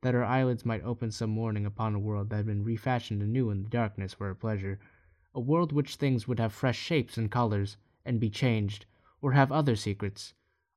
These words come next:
a world in which the past would have little or no place, or survive, at any rate,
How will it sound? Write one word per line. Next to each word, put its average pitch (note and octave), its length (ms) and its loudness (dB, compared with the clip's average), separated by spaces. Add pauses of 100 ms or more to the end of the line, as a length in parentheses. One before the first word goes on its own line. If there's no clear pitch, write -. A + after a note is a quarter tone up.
a C#3+ 60 0
world D3+ 260 4
in C3 100 4
which B2+ 160 0
the C3 80 -8
past A#2 460 0
would A#2 140 0
have A#2 180 0
little A#2 240 0
or G#2 100 0
no G#2+ 180 2
place, G#2 540 -2
or C3 140 -2
survive, A#2 480 2
at G2+ 80 -2
any G#2 160 0
rate, G#2 260 -2